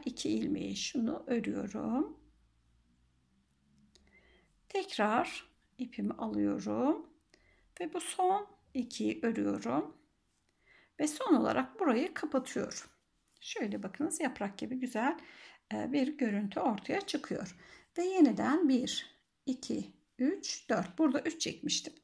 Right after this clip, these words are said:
Yakın olduğu için bunu dört çektim. Tığımın başını doluyorum. Bir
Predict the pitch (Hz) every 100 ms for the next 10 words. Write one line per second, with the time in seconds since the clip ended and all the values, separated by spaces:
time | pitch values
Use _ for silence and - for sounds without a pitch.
0 | - - 311 302 - - - 466 349 294
1 | 214 - - - - - - - - -
2 | 494 392 240 214 - 202 - 104 - 415
3 | 359 381